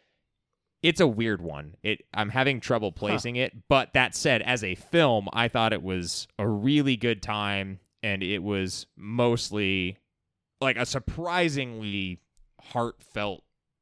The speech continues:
Speaker 1: story. So I really enjoyed it. I would recommend it to pretty much any genre fan. Just know what you're getting into.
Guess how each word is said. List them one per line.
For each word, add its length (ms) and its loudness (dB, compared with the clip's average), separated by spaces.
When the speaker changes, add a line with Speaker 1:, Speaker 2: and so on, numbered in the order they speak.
Speaker 1:
story. 720 -8
So 680 0
I 140 2
really 400 0
enjoyed 360 -2
it. 180 -2
I 240 -4
would 180 -6
recommend 480 -4
it 220 -6
to 160 -6
pretty 340 -6
much 300 -4
any 300 -6
genre 400 -10
fan. 280 -8
Just 200 -10
know 120 -4
what 200 0
you're 100 -8
getting 280 -14
into. 280 -16